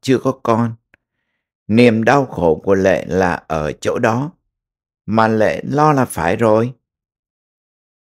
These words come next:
"Tao đã bảo vợ tao ở lại đi lấy chồng." "Cái thằng nói nhảm quá mày. Tao nói thiệt mà. Vợ tao khóc quá tay." "Ai lại nói với đàn bà một câu như vậy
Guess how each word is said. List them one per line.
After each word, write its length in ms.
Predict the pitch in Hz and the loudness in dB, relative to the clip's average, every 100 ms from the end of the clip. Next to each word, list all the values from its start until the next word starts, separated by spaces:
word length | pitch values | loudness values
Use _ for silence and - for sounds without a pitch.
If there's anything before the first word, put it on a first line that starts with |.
| _ _ | _ _
"Tao 420 | 110 104 104 101 _ _ _ | -2 0 -2 -6 _ _ _
đã 200 | 80 117 | -4 -4
bảo 420 | - 73 67 85 120 87 | 0 -2 -2 -4 -8 -2
vợ 260 | 87 80 104 - | 0 0 -2 -2
tao 280 | 117 113 - | -2 -2 -4
ở 140 | 82 | -2
lại 240 | 95 87 82 | 0 -2 -4
đi 160 | 117 | -4
lấy 240 | 120 143 151 | 0 0 0
chồng." 280 | - 92 98 - _ _ _ _ _ _ _ _ _ _ _ _ _ _ - | -2 0 -2 -10 _ _ _ _ _ _ _ _ _ _ _ _ _ _ -8
"Cái 100 | - | -2
thằng 220 | 143 131 | -2 0
nói 160 | 147 185 | 0 0
nhảm 360 | 139 90 113 | 0 0 -2
quá 160 | - 190 | 0 0
mày. 300 | 190 139 151 _ _ _ _ _ _ _ | 2 0 -4 _ _ _ _ _ _ _
Tao 180 | - 156 | -4 -2
nói 160 | 160 180 | -2 -4
thiệt 260 | - 123 - | -2 -4 -2
mà. 320 | 113 117 127 - _ _ _ _ _ _ | -2 -2 -2 -8 _ _ _ _ _ _
Vợ 220 | 95 98 120 | 4 4 2
tao 340 | - 135 131 - | -2 -2 -2 -6
khóc 280 | - 185 - | -6 -6 -8
quá 260 | _ 170 185 | _ 0 0
tay." 400 | 185 135 139 143 _ _ _ _ _ _ _ _ _ _ _ _ _ | -2 -4 -4 -6 _ _ _ _ _ _ _ _ _ _ _ _ _
"Ai 340 | - 165 170 | 0 2 2
lại 220 | 123 67 | 2 0
nói 300 | 71 101 139 | -4 -2 0
với 80 | 185 | 0
đàn 240 | 123 98 90 | 0 -2 -2
bà 200 | 90 82 | -2 -4
một 240 | 87 - | -8 -2
câu 200 | 143 143 | 0 2
như 200 | 143 135 | 0 -2
vậy 260 | 104 64 | -2 -4